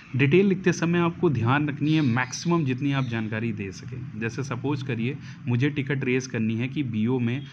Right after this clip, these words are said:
जो बैग आरआईसीटी से हम लोग काट रहे हैं, उनका data, virtual data receive नहीं हो रहा है। तो हम क्या करेंगे, problem description को लिखते समय हम ये लिखेंगे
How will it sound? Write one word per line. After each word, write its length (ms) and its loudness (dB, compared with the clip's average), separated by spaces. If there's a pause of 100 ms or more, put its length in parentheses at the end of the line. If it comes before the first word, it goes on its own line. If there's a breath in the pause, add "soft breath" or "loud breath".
(220 loud breath)
जो 280 6
बैग 380 2
आरआईसीटी 560 -2
से 120 -6
हम 120 -2
लोग 140 -4
काट 300 -4
रहे 100 -4
हैं, 240 -6 (180 loud breath)
उनका 180 2
data, 420 4
virtual 400 0
data 240 -2
receive 360 -2
नहीं 260 -4
हो 140 -10
रहा 100 -14
है। 60 -20 (560 loud breath)
तो 60 4
हम 80 4
क्या 220 2
करेंगे, 360 2
problem 460 0
description 500 -2
को 100 0
लिखते 320 0
समय 260 0
हम 100 2
ये 60 4
लिखेंगे 640 0